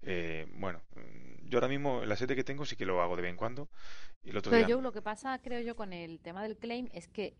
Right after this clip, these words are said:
Speaker 2: a día de hoy, yo no, yo no he jugado el Legacy, ¿vale? De hecho, Buck sabe que me compré el, el, el RAS hace poquito, le pregun-, le estoy preguntando a él y demás, y al final me lo compré.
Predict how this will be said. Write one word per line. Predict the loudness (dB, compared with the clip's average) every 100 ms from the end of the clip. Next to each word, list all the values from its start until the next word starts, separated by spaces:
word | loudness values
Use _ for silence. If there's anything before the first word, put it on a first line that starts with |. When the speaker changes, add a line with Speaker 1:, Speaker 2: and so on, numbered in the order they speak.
| -18
Speaker 2:
a | -10
día | -2 0
de | 2 0
hoy, | -2 -6 -6
yo | -4
no, | -2 -2 -2 -4
yo | -6 -6
no |
he | -4
jugado | -2 -2 -2
el | -4
Legacy, | -6 -8 -8
¿vale? | -6 -6 -10 -16 -12 -8
De | -6
hecho, | -6 -2 0 0
Buck | 0 0 -2
sabe | -6 -6
que | -4
me | -6
compré | -6 -6 -6 -4
el, | -6 -6
el, | -6 -6 -6 -8 -10 -10 -10
el | -8 -6
RAS | -6 -6
hace | -8 -10
poquito, | -8 -4 -2 -2
le | -4
pregun-, | -6 -8
le |
estoy | -8 -6
preguntando | -4 -4 -2 -2
a |
él | -2
y |
demás, | -4 -4 -6 -8 -12 -16 -2
y | -2
al |
final | 0 0
me | 0
lo | 0
compré. | -2 -6